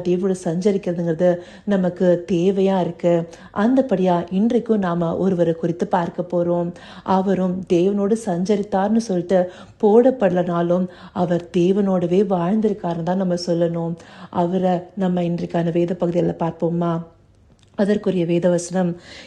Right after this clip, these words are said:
யோவான் எட்டாவது அதிகாரம் வசனம் இருபத்தி ஒன்பது. John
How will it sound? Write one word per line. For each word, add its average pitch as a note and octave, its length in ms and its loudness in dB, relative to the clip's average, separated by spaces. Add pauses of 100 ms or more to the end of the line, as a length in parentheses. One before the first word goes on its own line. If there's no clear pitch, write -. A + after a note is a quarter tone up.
யோவான் G#3 600 4
எட்டாவது A3 500 4
அதிகாரம் F3 480 0
வசனம் F#3+ 380 -2
இருபத்தி F3+ 420 -2
ஒன்பது. E3 640 2 (440)
John G3 320 4